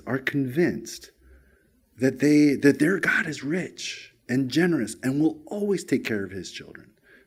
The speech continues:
Therefore, we're always liberated. We're always in this liberation state to give generously to all who need it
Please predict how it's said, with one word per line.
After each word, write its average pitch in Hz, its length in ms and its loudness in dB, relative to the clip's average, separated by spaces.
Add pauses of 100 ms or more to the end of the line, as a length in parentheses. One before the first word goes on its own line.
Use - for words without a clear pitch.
Therefore, 185 340 8
we're 143 260 8
always 180 540 6
liberated. 143 640 8
We're 147 120 10
always 196 400 8
in 190 100 8
this 165 120 8
liberation 175 640 10
state 151 460 2 (760)
to 131 120 0
give 123 400 6
generously 120 480 0
to 117 140 -2
all 101 320 -4
who 107 200 0
need 92 300 -2
it 80 240 -8